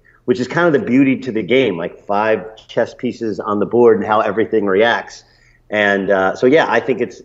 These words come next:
an, it's an amazing positive use of social media that so often what we get stuck on is the trolls or the negatives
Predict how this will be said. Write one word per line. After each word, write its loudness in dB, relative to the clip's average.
an, -8
it's -6
an 0
amazing 2
positive -2
use -2
of -4
social -2
media 2
that 0
so 2
often 0
what 2
we 0
get 0
stuck 0
on 2
is 0
the -8
trolls 2
or 4
the 0
negatives 0